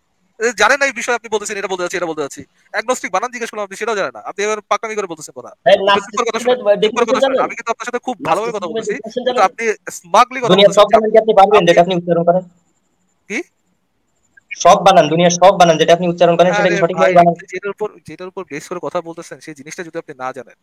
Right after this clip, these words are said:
Speaker 1: সেই জিনিসটা যদি আপনি না জানেন, আপনি কিভাবে কথা বলবেন? আপনি
Speaker 3: আমি
Speaker 1: আজকে
Speaker 3: যেভাবে জানি, এর ভিতরে
Speaker 1: agnostic-এর,
Speaker 3: বললাম, আমি
Speaker 1: আচ্ছা,
Speaker 3: যেভাবে
Speaker 1: বানান,
Speaker 3: জানি,
Speaker 1: বানানের
Speaker 3: সেভাবে
Speaker 1: গোষ্ঠী
Speaker 3: বললাম।
Speaker 1: বানান। আপনি agnostic-এর ডেফিনিশনটা দেন তো দেখি। আহ, একটু ভাই, agnostic-এর ডেফিনিশনটা দেন।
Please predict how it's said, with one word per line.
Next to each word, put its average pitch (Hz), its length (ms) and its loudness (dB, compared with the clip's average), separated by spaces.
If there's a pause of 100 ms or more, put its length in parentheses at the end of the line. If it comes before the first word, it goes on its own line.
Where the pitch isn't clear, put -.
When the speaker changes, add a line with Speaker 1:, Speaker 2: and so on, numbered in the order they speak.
(120)
Speaker 1:
সেই 151 140 -18
জিনিসটা 156 300 -14
যদি 156 160 -8
আপনি 143 160 -12
না 117 140 -12
জানেন, 104 200 -14
আপনি 113 180 -20
কিভাবে 165 260 -10
কথা 147 180 -8
বলবেন? 110 220 -18 (260)
আপনি 131 200 0
Speaker 3:
আমি 196 100 2
Speaker 1:
আজকে 202 120 4
Speaker 3:
যেভাবে 214 200 8
জানি, 175 200 6
এর 165 100 4
ভিতরে 160 160 -4
Speaker 1:
agnostic-এর, 170 260 2
Speaker 3:
বললাম, 123 200 2
আমি - 80 -18
Speaker 1:
আচ্ছা, 170 140 -4
Speaker 3:
যেভাবে 156 160 -4
Speaker 1:
বানান, 175 160 2
Speaker 3:
জানি, 135 100 -2
Speaker 1:
বানানের 165 200 -2
Speaker 3:
সেভাবে 170 120 -4
Speaker 1:
গোষ্ঠী - 200 -14
Speaker 3:
বললাম। 117 140 -14 (140)
Speaker 1:
বানান। 147 240 -10
আপনি 147 160 -10
agnostic-এর 151 400 -12
ডেফিনিশনটা 151 400 -10
দেন 127 100 -10
তো 127 100 -14
দেখি। 123 240 -20 (360)
আহ, 117 140 -16 (140)
একটু 127 180 -18
ভাই, 127 100 -12 (340)
agnostic-এর 131 440 -14
ডেফিনিশনটা 127 420 -16
দেন। - 80 -20